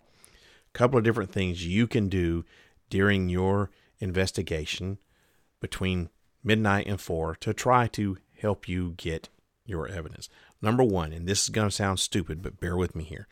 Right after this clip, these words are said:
You can play a board game. Ouija boards or other types of spirit board games been around for generations.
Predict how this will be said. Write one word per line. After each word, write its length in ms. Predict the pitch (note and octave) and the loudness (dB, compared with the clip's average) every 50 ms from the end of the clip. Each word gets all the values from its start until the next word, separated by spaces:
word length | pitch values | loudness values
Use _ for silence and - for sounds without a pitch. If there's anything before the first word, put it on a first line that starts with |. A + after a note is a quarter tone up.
| _ _ _ | _ _ _
You 100 | - A#2+ | -2 0
can 120 | B2+ A#2+ | 0 0
play 180 | - B2+ B2 A#2 | 4 4 6 6
a 40 | A2 | 6
board 280 | G#2 A2 A#2+ A#2+ A2 | 6 4 4 4 4
game. 280 | - - D2+ F2 A2 - _ _ _ _ _ _ _ _ _ _ _ _ - _ _ - _ _ _ _ _ _ _ C#3 - - - A#2+ | 0 -6 -8 -8 -12 -18 _ _ _ _ _ _ _ _ _ _ _ _ -20 _ _ -20 _ _ _ _ _ _ _ -20 -20 -18 -14 -2
Ouija 240 | G2 A#2 C#3 D3+ D#3+ | 0 2 2 2 4
boards 580 | C3+ B2 A#2+ A#2+ B2 B2+ C3 C3 - - - - _ _ _ _ - - _ _ _ _ _ _ _ _ _ - _ _ _ _ _ _ _ _ _ _ _ _ - | 4 6 6 6 4 4 2 0 -2 -2 -4 -6 _ _ _ _ -20 -20 _ _ _ _ _ _ _ _ _ -20 _ _ _ _ _ _ _ _ _ _ _ _ -8
or 160 | F#2 - - _ _ | -8 -8 -8 _ _
other 420 | G2 G#2 G#2+ A2+ A2+ A#2 A#2+ A#2+ - _ _ _ _ _ _ _ _ _ - | 0 2 4 6 4 4 4 0 -6 _ _ _ _ _ _ _ _ _ -4
types 360 | - F#2 G2 F#2+ - - - | 0 0 0 2 2 0 -2
of 180 | F#2 E2+ - - _ _ _ | -2 -4 -6 -14 _ _ _
spirit 440 | - - - - A2+ G#2+ G#2+ F2+ - | -4 -4 -2 2 4 4 4 4 2
board 340 | G2 F#2 F#2 F#2+ F2+ E2+ - | 0 2 2 2 2 2 -2
games 480 | - E2 D#2 D#2 D#2 E2 - - - _ _ _ _ _ _ _ _ _ _ _ _ _ _ | -6 -8 -6 -6 -8 -10 -12 -14 -20 _ _ _ _ _ _ _ _ _ _ _ _ _ _
been 120 | - G#2+ G#2+ | 2 4 6
around 280 | G#2 G#2 G#2 G2+ F#2+ | 6 6 6 4 4
for 120 | - F#2+ E2+ | 0 -4 -4
generations. 920 | F2 G2 G2+ G2 F#2+ F2+ F2 E2 D#2 - - - - - - - - | 0 2 2 4 4 4 2 0 -2 -4 -6 -8 -10 -10 -10 -10 -10